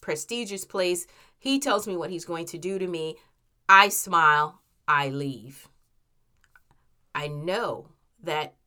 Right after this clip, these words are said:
someone else very close to me has had a hysterectomy. Their uterus was much bigger than mine. They like to tell you, "Oh, it's the size of an orange or a grapefruit or this or that," these other, um, fruits and stuff, which is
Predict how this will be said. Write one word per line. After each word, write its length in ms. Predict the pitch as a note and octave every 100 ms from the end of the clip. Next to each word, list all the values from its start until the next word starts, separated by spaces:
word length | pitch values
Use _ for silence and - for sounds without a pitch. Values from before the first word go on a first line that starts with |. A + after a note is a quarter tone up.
| _
someone 460 | - F#3+ F3 E3
else 220 | G3+ F3+ E3+
very 200 | D#3 D3+
close 320 | - C#4+ C#4
to 120 | F#3+
me 120 | D#3+
has 120 | E3
had 180 | G3+ F#3
a 20 |
hysterectomy. 680 | G#3 A3 A3+ A#3 C4+ - C3 - - _
Their 100 | G3+
uterus 460 | A3 C4 C4+ A#3+ A#3+
was 180 | A#3 A#3
much 260 | C#4 C#4+
bigger 240 | - D#3 C3+
than 140 | B2+
mine. 240 | C3+ B2+ C#3
They 100 | D3+
like 280 | F3 G#3
to 100 | -
tell 200 | G#3 G#3
you, 140 | G3 A3
"Oh, 200 | C#4+ D4
it's 100 | C4+
the 80 | F#3
size 360 | - A#3 A#3
of 140 | G#3 F#3
an 100 | F3+ - - -
orange 540 | G3+ G#3 G3 E3+ D#3+
or 140 | D#3 D3+
a 80 |
grapefruit 760 | D3 G3+ G#3 - - E3+ D#3 C#3+
or 200 | C#3 C#3+
this 400 | G3 G3+ D#3 E3
or 100 | D3+
that," 300 | F3+ F3+ F3+
these 180 | E3+ D#3+
other, 360 | F#3 F#3 E3 - - - _
um, 560 | - D3+ D3+ C#3+ C#3 B2+
fruits 520 | - - C4 C#4 -
and 140 | D3+ C#3
stuff, 400 | - C3+ C3 E3+
which 180 | D3
is 280 | D#3 C#3+ -